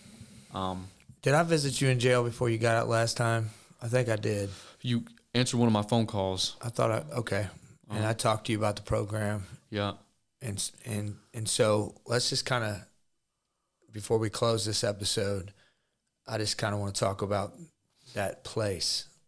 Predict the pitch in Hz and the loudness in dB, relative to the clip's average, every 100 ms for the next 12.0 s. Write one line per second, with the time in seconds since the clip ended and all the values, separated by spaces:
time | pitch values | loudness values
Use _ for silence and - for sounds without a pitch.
0 | _ _ 107 107 92 85 - 110 104 98 | _ _ -10 -10 -10 -12 -10 -6 -6 -4
1 | 101 98 98 - - - - - _ _ | -4 -4 -6 -12 -20 -20 -16 -16 _ _
2 | _ - 110 107 - - _ _ _ _ | _ -16 -14 -14 -16 -20 _ _ _ _
3 | _ _ _ - - 113 117 117 113 113 | _ _ _ -10 -6 -4 -4 -6 -2 0
4 | 110 104 104 101 92 87 - _ 139 117 | 0 0 -4 -6 -6 -10 -20 _ -16 -16
5 | - _ 113 113 117 104 101 107 - 117 | -18 _ -2 -2 -2 -6 -8 -6 -4 0
6 | 117 120 107 104 98 113 - - 117 131 | 0 0 0 -2 -4 -6 -6 -8 -10 -10
7 | - _ _ _ _ _ _ _ _ 120 | -16 _ _ _ _ _ _ _ _ -10
8 | 113 110 107 - _ _ _ _ _ _ | -8 -6 -10 -16 _ _ _ _ _ _
9 | - - _ _ _ _ _ _ 117 117 | -20 -20 _ _ _ _ _ _ -6 -2
10 | 120 110 120 117 104 120 117 110 - 120 | 0 0 0 -2 -4 -2 -2 -2 -4 -2
11 | 110 104 104 107 107 113 110 101 104 - | 0 -2 -2 -4 -2 0 0 -2 -4 -6